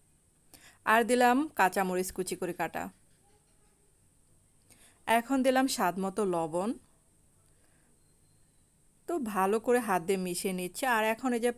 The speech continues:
পানি দিয়ে একটা ডো, ডো তৈরি করে নেব। আর আমার চ্যানেলে যদি আপনারা নতুন হয়ে থাকেন, চ্যানেলটাকে সাবস্ক্রাইব করে পাশে থাকার অনুরোধ রইল।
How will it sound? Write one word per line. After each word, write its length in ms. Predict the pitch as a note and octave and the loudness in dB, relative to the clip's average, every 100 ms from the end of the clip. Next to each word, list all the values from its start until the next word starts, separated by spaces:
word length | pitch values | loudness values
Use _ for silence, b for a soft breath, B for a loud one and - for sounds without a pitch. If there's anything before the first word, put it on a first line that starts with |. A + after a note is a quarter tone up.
| - | -2
পানি 240 | F#3+ F3+ G3 | -2 -2 -2
দিয়ে 140 | G#3 G3 | -2 -2
একটা 160 | F#3 G3+ F3 | -2 -6 -4
ডো, 100 | F3+ F3 _ _ _ _ _ - C4 | -6 -6 _ _ _ _ _ -10 -4
ডো 220 | A3 A#3+ B3 | 4 6 6
তৈরি 180 | B3 A3 G#3+ | 6 6 4
করে 160 | G3+ F#3+ | 2 2
নেব। 140 | F#3 F3+ F3+ F#3+ - - G3+ | 0 0 -2 -4 -12 -2 0
আর 80 | G3+ - | 2 0
আমার 220 | G#3 A#3 B3 | 2 2 4
চ্যানেলে 280 | B3 B3+ C4+ B3+ | 2 2 2 2
যদি 140 | B3+ A3+ | 4 4
আপনারা 240 | - G#3+ A3 F#3 | 4 0 0 0
নতুন 220 | E3 F#3+ | -2 -4
হয়ে 200 | G3+ G#3+ A#3 | -2 -2 -2
থাকেন, 220 | G#3+ A#3+ D#4 - | -4 -6 -8 -6
চ্যানেলটাকে 440 | G#3+ F3+ F3+ F#3+ G#3+ | -4 -2 -2 -4 -2
সাবস্ক্রাইব 340 | F3+ - F#3+ F#3 | -4 -6 -8 -6
করে 100 | G3 G3 | -6 -4
পাশে 200 | F3 - | -4 -4
থাকার 240 | G3 G3 G#3 | -6 -2 0
অনুরোধ 280 | E3 E3+ F#3 G3 | 0 -2 -2 0
রইল। 220 | G3+ | 0